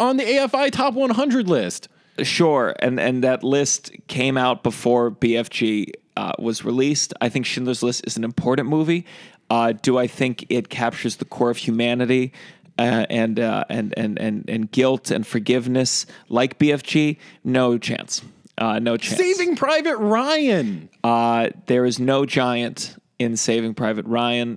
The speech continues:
Speaker 2: Thus, B F G is inherently better.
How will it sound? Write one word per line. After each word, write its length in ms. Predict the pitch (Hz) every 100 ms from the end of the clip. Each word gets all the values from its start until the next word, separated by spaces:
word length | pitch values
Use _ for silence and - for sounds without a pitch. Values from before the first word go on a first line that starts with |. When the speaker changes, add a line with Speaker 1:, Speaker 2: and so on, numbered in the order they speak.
| -
Speaker 2:
Thus, 360 | 113 110 - -
B 160 | 113
F 100 | 110
G 200 | - 110
is 540 | - 107 104 104 - - _
inherently 440 | - 113 101 - 107
better. 220 | -